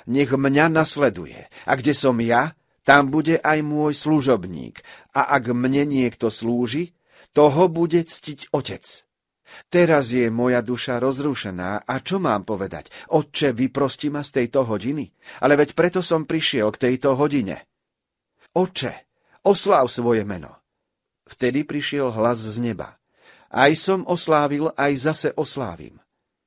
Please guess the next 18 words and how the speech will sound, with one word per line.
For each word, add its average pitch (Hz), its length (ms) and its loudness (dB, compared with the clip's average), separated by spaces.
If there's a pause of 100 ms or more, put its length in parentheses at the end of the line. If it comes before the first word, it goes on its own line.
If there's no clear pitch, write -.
(460)
Vtedy 113 240 -2
zástup, 117 560 0
ktorý 113 240 -2
tam 95 240 -6
stál 113 320 0
a - 160 -8
počul 123 400 -6
to, 98 160 -4
hovoril, 110 480 -2
že 120 160 -4
zahrmelo. 104 640 -4 (240)
Iní 180 320 -2
zase 101 320 -6
hovorili: 113 480 -2 (320)
„Anjel 202 480 2
mu 117 160 0
čosi 104 320 -8
hovoril.“ 87 480 -8